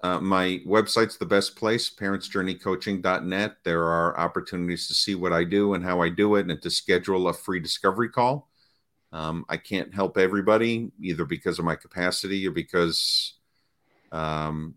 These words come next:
depending upon when people are calling and, and the workload I have, or just because I'm, I, I, I might not be a good fit. But you're gonna have an em-,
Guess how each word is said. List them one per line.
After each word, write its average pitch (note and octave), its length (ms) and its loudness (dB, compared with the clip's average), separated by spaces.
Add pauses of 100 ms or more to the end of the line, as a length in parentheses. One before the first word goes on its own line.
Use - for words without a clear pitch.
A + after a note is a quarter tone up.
depending F2 320 0
upon E2+ 280 0
when E2 160 0
people E2+ 340 -2
are D#2+ 60 0
calling F#2 480 2
and, E2 260 -2
and E2 120 -2
the E2 60 -2
workload E2 440 0
I E2 120 2
have, G2+ 380 2
or G2 480 4 (240)
just - 180 -8
because G#2+ 280 2
I'm, G2+ 240 0
I, E2+ 140 0
I, E2+ 420 -2
I G2+ 40 2
might G#2 200 4
not G2+ 200 2
be G2+ 120 2
a F#2+ 40 4
good G2 200 -2
fit. G2+ 280 0 (600)
But E2 220 0 (180)
you're F2+ 180 -4
gonna G2 200 4
have F#2+ 160 4
an F#2+ 100 2
em-, F2+ 140 -2